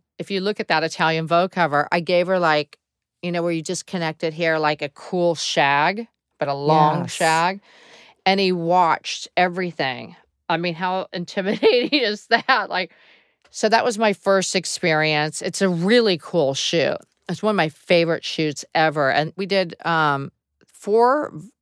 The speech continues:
Speaker 1: Italian Vogue covers with every single model, fifty of the top models
Speaker 2: Oh my
Speaker 1: from
Speaker 2: God.
Speaker 1: s-, different eras.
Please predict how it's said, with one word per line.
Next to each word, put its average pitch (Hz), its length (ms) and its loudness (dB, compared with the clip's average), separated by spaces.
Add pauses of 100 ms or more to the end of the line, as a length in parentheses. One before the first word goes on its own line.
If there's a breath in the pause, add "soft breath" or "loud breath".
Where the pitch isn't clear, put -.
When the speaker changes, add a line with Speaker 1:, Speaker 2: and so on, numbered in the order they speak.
(300)
Speaker 1:
Italian 226 320 -2
Vogue 202 220 2
covers 170 400 0
with 170 140 -6
every 180 260 0
single 156 300 -2
model, 147 380 2
fifty 185 420 0
of 165 120 -2
the 160 60 -2
top - 280 -2
models 143 520 -4 (360)
Speaker 2:
Oh 135 100 -10
my 143 140 -14
Speaker 1:
from 165 240 2
Speaker 2:
God. - 80 -14 (140)
Speaker 1:
s-, - 160 -10 (200)
different 170 320 -4
eras. 160 440 -2